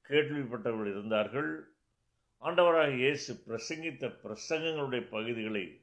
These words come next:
கேட்டிருந்த மக்கள் அங்கே இருந்தார்கள். இயேசு கிறிஸ்துவை பார்க்காத மக்கள் கூட, அது யார் பார்க்காத மக்கள் என்று சொன்னால்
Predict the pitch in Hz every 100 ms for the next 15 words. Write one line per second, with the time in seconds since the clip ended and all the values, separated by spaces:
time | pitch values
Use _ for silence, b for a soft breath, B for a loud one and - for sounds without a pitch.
0 | _ _ _ _ _ - 143 120 127 110
1 | 107 104 104 104 98 90 95 90 98 101
2 | 101 135 147 156 _ _ _ _ _ _
3 | _ _ _ - 120 120 120 123 117 110
4 | 107 - 120 131 143 - 156 160 196 214
5 | 135 110 139 117 113 104 87 - 123 135
6 | 156 165 113 123 120 135 131 113 110 113
7 | 107 95 - 95 104 160 156